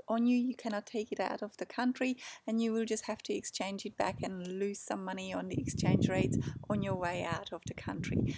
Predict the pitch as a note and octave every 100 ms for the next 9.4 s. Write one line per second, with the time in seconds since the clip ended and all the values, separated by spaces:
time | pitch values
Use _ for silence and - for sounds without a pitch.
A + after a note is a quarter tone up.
0 | - - B3+ C#4+ D4 D4+ B3+ - G#3 G#3
1 | G#3+ G#3 G3+ F#3+ A3+ E4 E4+ G#4+ - A3+
2 | - - - - - - - - - -
3 | - G3+ - - - F#3+ F3+ F3 - -
4 | E3+ F3 - - - - - B3 A#3 C#4+
5 | E4+ D4+ - C#4 A#3+ A3 B3+ D#4+ F#4+ -
6 | - - - C4 D#4+ - - B3 B3 A#3
7 | A3+ A3 G3+ A3+ D#4 - A#3+ - G#3+ G#3+
8 | A3 A#3 G#3+ G#3+ G#3+ G#3 - G#3 G3+ G3+
9 | G3 - G3 F#3+